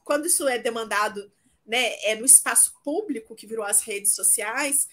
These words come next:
isso chega na universidade de um jeito ou de outro, né, com as resistências, com cursos que são mais ou menos,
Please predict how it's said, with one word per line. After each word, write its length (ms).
isso 220
chega 440
na 100
universidade 720
de 100
um 100
jeito 280
ou 60
de 120
outro, 420
né, 200
com 100
as 120
resistências, 960
com 160
cursos 420
que 80
são 200
mais 280
ou 80
menos, 500